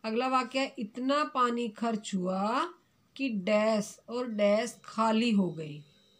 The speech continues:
यहाँ आएगा तालाब और कुएं। इतना पानी खर्च हुआ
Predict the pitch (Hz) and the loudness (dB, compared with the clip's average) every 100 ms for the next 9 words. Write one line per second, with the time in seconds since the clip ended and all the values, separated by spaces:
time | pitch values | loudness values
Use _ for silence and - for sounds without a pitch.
0 | _ _ 180 180 170 170 165 208 - 185 | _ _ -8 -6 -6 -8 -6 -8 -6 -6
1 | 165 170 180 202 233 277 294 _ _ _ | -4 -6 -2 0 0 -6 -14 _ _ _
2 | _ 226 254 254 - 214 196 160 135 _ | _ -4 -4 -4 -4 0 2 0 -6 _
3 | _ _ _ _ _ _ _ _ _ _ | _ _ _ _ _ _ _ _ _ _
4 | _ 185 185 - 208 247 247 240 220 214 | _ -12 -12 -6 -4 -2 -2 0 0 0
5 | 208 196 180 - 165 175 190 240 294 | 0 -2 -2 -6 -4 0 2 2 -2